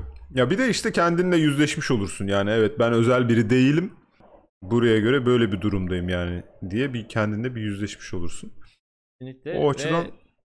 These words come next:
Speaker 1: olumlu bir
Speaker 2: güzel bir,
Speaker 1: deneyim olduğunu düşünüyorum.
Speaker 2: bak, e, konuşa konuşa ne güzel ortak bir çözüm bulduk. Avrupa Birliği'nin de problemini çözdük. Bir de beni şey çok ayar ediyor bu vizeyle alakalı. Şimdi konsolosluğa gidiyorsun abi böyle şato.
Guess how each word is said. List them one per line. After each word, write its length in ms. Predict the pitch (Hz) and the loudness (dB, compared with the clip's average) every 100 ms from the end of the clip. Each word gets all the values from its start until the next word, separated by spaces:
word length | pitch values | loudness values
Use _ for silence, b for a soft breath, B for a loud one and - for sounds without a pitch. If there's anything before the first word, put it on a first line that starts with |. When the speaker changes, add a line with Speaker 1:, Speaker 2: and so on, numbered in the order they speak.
| _ _ _ - | _ _ _ -2
Speaker 1:
olumlu 280 | 131 139 165 | 0 2 0
bir 60 | |
Speaker 2:
güzel 140 | 156 196 | 0 0
bir, 60 | |
Speaker 1:
deneyim 280 | 98 95 90 | 2 0 -2
olduğunu 320 | 90 87 87 | -4 -6 -8
düşünüyorum. 600 | 82 - 85 82 117 117 127 | -6 -6 -4 -6 -8 -12 -16
Speaker 2:
bak, 60 | 98 | -18
e, 40 | |
konuşa 340 | - 147 156 165 | -10 -10 -8 -10
konuşa 300 | 147 131 131 | -8 -10 -10
ne 100 | 165 | -12
güzel 340 | 143 135 139 - | -10 -8 -8 -8
ortak 440 | 131 127 143 139 | -8 -8 -10 -14
bir 60 | 120 | -16
çözüm 320 | 123 131 147 | -12 -12 -10
bulduk. 320 | 139 131 120 - | -10 -10 -12 -6
Avrupa 420 | 117 123 123 117 | -4 -4 -6 -10
Birliği'nin 460 | 120 117 120 123 117 | -8 -8 -8 -8 -8
de 280 | 110 - _ | -8 -10 _
problemini 480 | - 110 101 101 101 | -12 -12 -10 -14 -14
çözdük. 520 | - 104 101 151 _ _ _ | -14 -16 -14 -20 _ _ _
Bir 60 | 160 | -6
de 260 | 214 190 160 | -6 -4 -4
beni 200 | 175 185 | -6 -2
şey 200 | 190 190 | -2 -2
çok 180 | 170 | -4
ayar 220 | 117 113 110 | -2 -2 -2
ediyor 260 | 107 107 | -6 -8
bu 140 | 107 107 | -10 -10
vizeyle 340 | 110 117 110 | -8 -6 -4
alakalı. 600 | 107 107 107 117 165 156 | -4 -6 -8 -10 -12 -14
Şimdi 200 | - 147 | -14 -14
konsolosluğa 760 | - 151 151 160 156 156 160 151 | -6 -4 -4 -4 -4 -4 -6 -6
gidiyorsun 360 | 151 151 135 | -6 -10 -8
abi 160 | 131 131 | -8 -6
böyle 120 | 135 | -8
şato. 540 | 135 131 127 123 - | -8 -6 -4 -6 -8